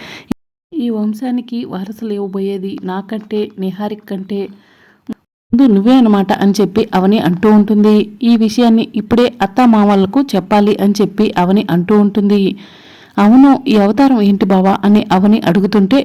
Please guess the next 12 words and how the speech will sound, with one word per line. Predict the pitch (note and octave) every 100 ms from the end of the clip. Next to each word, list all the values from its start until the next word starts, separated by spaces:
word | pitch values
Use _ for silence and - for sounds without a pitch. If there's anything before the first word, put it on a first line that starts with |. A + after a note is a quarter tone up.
| -
ఈ | G3+ G3+
ఇంట్లో | G3 C4 D4+ B3 - - - _ -
కాఫీ | G#3 A3 B3+
అడిగినా, | A3+ G3 G3+ G#3
జ్యూస్ | F3 G#3+ G#3+
అడిగినా | G#3 G3+ G3+ -
ముందు | G#3 A3 B3
ప్రెగ్నెంట్ | - F#3 F3+ G#3+ A#3+ A#3
లేడీస్‌కే | G3+ G3+ G#3+ G#3 - C4+
ప్రయారిటీ | C4+ G#3 G#3 G#3 G#3 B3
అంటున్నారు. | G3+ F#3+ G3 F#3+ F3 F#3+ - - - -
అందుకే | F#3 G3 -